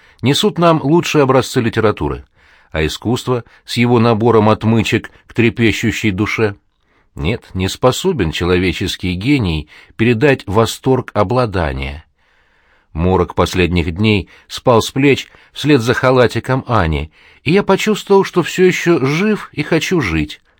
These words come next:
И жить мы с Анькой хотели так долго, что рассвет застал нас без сна. Мир, о котором она говорила, сжался до ласкового тепла лежавшей рядом женщины, и ничего другого от него мне не было нужно.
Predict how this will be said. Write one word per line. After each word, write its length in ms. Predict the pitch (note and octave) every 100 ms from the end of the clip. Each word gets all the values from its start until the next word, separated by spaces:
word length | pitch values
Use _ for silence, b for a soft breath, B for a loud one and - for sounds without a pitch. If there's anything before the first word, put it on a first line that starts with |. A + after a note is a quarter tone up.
| b b b b b
И 120 | G2
жить 300 | A2 D3+ F3
мы 120 | G#2+
с 100 | F#2
Анькой 260 | G2 D#2+ D#2
хотели 340 | - G#2 B2
так 300 | A#2 C3+ A2+
долго, 520 | A2 D#3+ D3+ E2+ D#2 b b b
что 240 | - - A#2+
рассвет 540 | C#3+ D3 F#3 F#3+ - b b -
застал 480 | A2+ D3+ - F3
нас 260 | C3 C3 -
без 220 | F#2+ F#2
сна. 420 | - D#2 C#2 C2 _ _ _ _ _ _ -
Мир, 260 | F2 A2+
о 80 | E2+
котором 380 | E2+ E2 E2+ E2+
она 200 | F2 F2
говорила, 600 | F2+ G#2 C3+ D#3+ F#2 D#2 b b b -
сжался 580 | G#2 E3+ G3+ - F#3
до 200 | C#3+ D3+
ласкового 540 | D#3+ F3 D#3+ - C#3 C3
тепла 480 | - C3 D#3 E3 D3
лежавшей 540 | B2+ B2 D3 - B2+
рядом 300 | C3 B2+ C3
женщины, 720 | A#2 G2 D#2 C#2 D#2 D2+ D#2 B B -
и 60 |
ничего 380 | F2+ F2+ G#2+ G#2
другого 480 | G2+ A2 B2 B2+ E2+
от 120 | D#2+
него 380 | E2+ D#2+ D#2 D2 b b -
мне 220 | C3 D3
не 180 | A#2+ G2+
было 240 | F#2 F2
нужно. 520 | E2+ C#2+ C2 C2+ C2+